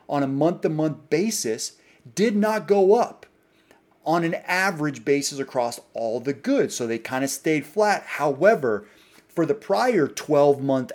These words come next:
average, the inflation is still high. So essentially in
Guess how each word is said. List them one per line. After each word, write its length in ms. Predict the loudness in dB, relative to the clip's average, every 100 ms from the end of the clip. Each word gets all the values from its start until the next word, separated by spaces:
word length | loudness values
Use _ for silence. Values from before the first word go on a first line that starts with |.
| -6
average, 400 | -4 -4 -4 -6
the 140 | -6
inflation 520 | -8 -4 0 0 -2
is 120 | -6 -6
still 300 | 0 0 0
high. 320 | -2 -2 -2
So 360 | 2 2 2 -6 -20 -8
essentially 580 | -4 2 2 2 0 0
in 360 | -2 -2 -2